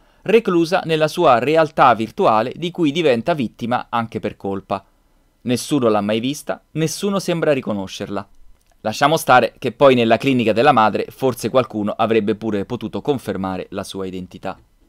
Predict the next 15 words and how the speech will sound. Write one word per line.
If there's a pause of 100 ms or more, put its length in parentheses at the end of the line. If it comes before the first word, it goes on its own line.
(360)
La
pericolosità
dei
media
e
l'isolamento
a
cui
possono
portare
si
estende
anche
alle
telecomunicazioni.